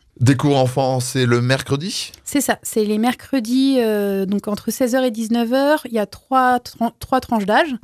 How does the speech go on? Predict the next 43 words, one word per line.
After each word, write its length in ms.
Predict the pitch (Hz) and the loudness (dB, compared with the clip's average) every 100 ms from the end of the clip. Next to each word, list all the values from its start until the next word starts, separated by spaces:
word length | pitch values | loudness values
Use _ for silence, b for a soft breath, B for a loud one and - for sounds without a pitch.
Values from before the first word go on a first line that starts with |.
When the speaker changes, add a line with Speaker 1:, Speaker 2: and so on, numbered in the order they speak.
| _ 220 | _ -2
Speaker 2:
euh, 580 | 202 190 190 185 185 | 0 0 0 -2 -2
une 380 | 185 196 202 202 | -2 0 0 0
vingtaine 400 | 202 214 233 220 | 0 0 0 0
d'enfants, 380 | 208 202 - 262 | 0 -2 0 -2
ça 120 | 240 | -2
peut 120 | - | -4
aller 100 | 208 | -2
jusqu'à 300 | 202 202 214 | -2 -4 -6
trente. 420 | 190 - 311 - - - | -6 -2 -2 -2 -12 -4
Et 80 | 220 | -2
c'est 200 | - 226 | 0 -2
des 320 | 208 233 226 | 0 2 0
cours 200 | 226 285 | -2 -6
plutôt 400 | - 247 269 277 | -4 -4 0 0
danse 220 | 254 254 | 2 2
du 100 | 233 | 2
monde, 320 | 240 240 262 185 - | 2 2 0 -2 -6
avec 180 | 208 220 | -4 -2
un 60 | |
peu 100 | 220 | 0
aussi 220 | 240 - 214 | -2 -2 -2
de 40 | |
danse 140 | 240 | -2
contemporaine. 560 | - 233 214 208 190 196 - | -2 -4 -2 -2 -4 -6 -2
Speaker 1:
Et 80 | 113 | 0
pour 160 | 101 117 | 4 4
les 100 | 107 | 4
adultes, 480 | 104 117 127 123 101 | 2 0 -2 -4 -6
c'est 240 | 95 - 113 | -4 -2 0
le 80 | |
même 260 | 113 117 110 | 2 2 2
jour, 280 | 104 170 - | 2 0 -2
c'est 100 | 131 | -2
le 60 | |
mercredi ? 420 | 123 120 139 147 202 | 0 0 -2 -2 0
Speaker 2:
Alors 220 | 214 190 | 2 2
la 80 | 185 | 0
danse 240 | 240 302 | 0 0
swing, 280 | - 302 294 | 2 2 2
c'est 160 | 285 214 | 2 -4
le 80 | |
mardi 300 | 202 269 247 | -2 0 0
soir 480 | 240 - 226 294 - | -4 -2 0 0 -4